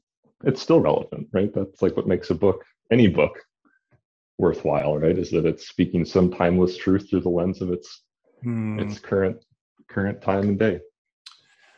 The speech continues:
Speaker 2: Fascinating. Uh, what you mentioned about the complexity,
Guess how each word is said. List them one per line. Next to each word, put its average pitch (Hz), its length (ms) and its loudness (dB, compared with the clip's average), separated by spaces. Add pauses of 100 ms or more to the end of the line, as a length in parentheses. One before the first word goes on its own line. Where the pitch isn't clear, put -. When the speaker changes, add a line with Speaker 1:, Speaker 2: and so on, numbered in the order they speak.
(180)
Speaker 2:
Fascinating. 120 720 -2
Uh, 131 220 0
what 156 640 -6
you 147 460 2
mentioned 170 640 -4
about 123 600 0 (320)
the 120 280 -2
complexity, 123 1120 -6